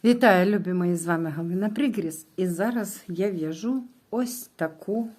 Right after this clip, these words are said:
кофту ромби. Дуже класно вийшов колір, думаю, ви мене в цьому підтримаєте.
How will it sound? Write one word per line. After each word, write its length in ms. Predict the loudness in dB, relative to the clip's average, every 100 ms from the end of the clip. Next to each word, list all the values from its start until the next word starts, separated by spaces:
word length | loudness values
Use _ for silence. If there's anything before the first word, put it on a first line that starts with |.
| _ _ _
кофту 500 | -8 -8 -6 -8 -8 -8
ромби. 680 | -4 -2 0 -2 -4 -8 -12 -16 _ _ -20 -20 -20 -20 _ _
Дуже 380 | -2 4 4 2
класно 680 | -2 0 2 2 0 -6 -6
вийшов 520 | -2 -2 -4 -10 -12 -8
колір, 500 | 0 2 2 0 -4
думаю, 460 | -4 -2 -2 -2
ви 120 | -2
мене 260 | -2 -2 -4
в 40 |
цьому 380 | -6 -10 -8 -8
підтримаєте. 1040 | -8 -10 -6 -4 -2 -2 0 -2 -2 -4